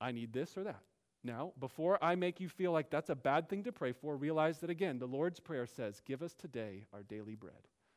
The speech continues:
And I think that that, in part, means that we should ask God to supply even the basic needs of our life, even the circumstantial things of our day-to-day lives. We should pray daily for the daily bread for God's provision.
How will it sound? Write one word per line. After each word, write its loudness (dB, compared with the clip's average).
And -8
I -2
think -4
that -6
that, 4
in 2
part, -2
means -6
that -6
we -6
should -4
ask -4
God -6
to -20
supply -4
even -8
the -6
basic -8
needs -10
of -12
our -6
life, -14
even -2
the 0
circumstantial -4
things -10
of -10
our -2
day-to-day -2
lives. -4
We -6
should -10
pray -4
daily -4
for -8
the -4
daily -2
bread -4
for -14
God's -6
provision. -14